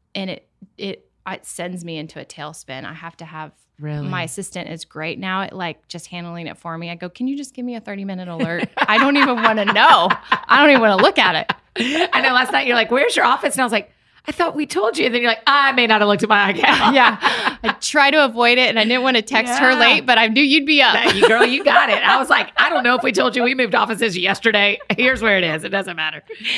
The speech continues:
Speaker 2: Man, that is so interesting. Okay, so for people who don't know Kurt Thompson,
Speaker 1: Mm-hmm.
Speaker 2: which book would you tell them to start with? Soul of Shame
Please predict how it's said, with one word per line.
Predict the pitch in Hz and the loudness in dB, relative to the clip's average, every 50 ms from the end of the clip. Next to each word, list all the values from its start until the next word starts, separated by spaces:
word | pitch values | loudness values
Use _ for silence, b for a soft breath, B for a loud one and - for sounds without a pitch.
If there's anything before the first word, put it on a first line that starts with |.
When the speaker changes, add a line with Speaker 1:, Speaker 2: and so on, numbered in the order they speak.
| B B B B B B B B B - | B B B B B B B B B -10
Speaker 2:
Man, | 185 214 247 254 240 208 | -6 -4 -2 -2 -2 -2
that | 196 220 254 | -2 -2 -2
is | 269 202 - | -2 -4 -6
so | - - - - 202 202 214 208 | -6 -8 -6 -6 -4 -4 -4 -6
interesting. | - 190 196 214 233 214 185 - - 170 147 139 160 - _ - | -6 -8 -8 -8 -8 -10 -10 -10 -12 -12 -14 -14 -16 -18 _ -8
Okay, | - - - 240 226 202 | -6 -6 -4 -4 -4 -4
so | - 226 208 190 | -4 -6 -6 -6
for | - 214 | -6 -10
people | 185 254 247 - 254 233 | -8 -8 -8 -6 -6 -6
who | 220 | -6
don't | 185 151 196 190 190 - | -6 -4 -4 -4 -4 -4
know | 190 175 165 | -6 -6 -6
Kurt | - - - 175 175 - _ _ | -6 -6 -6 -6 -6 -8 _ _
Thompson, | - - 185 175 170 - - - 226 214 214 247 _ - | -10 -8 -8 -8 -8 -12 -16 -16 -16 -16 -18 -20 _ -10
Speaker 1:
Mm-hmm. | 208 196 180 208 202 208 226 226 B B B B B B B | -10 -8 -6 -6 -8 -8 -10 -14 B B B B B B B
Speaker 2:
which | 196 190 214 247 - - - | -6 -6 -6 -6 -6 -8 -6
book | 190 233 220 - | -4 -4 -4 -2
would | 220 196 - | -4 -6 -4
you | 185 | -6
tell | 165 214 180 170 | -4 -4 -4 -4
them | 175 170 | -4 -8
to | 160 143 | -8 -8
start | - 170 165 165 160 | -6 -6 -6 -6 -6
with? | 156 156 - | -8 -10 -8
Soul | - - - 196 202 214 | -10 -6 -4 -4 -2 -2
of | 214 180 | -4 -6
Shame | - - 214 202 202 208 214 214 220 | -6 -8 -6 -6 -6 -8 -8 -10 -14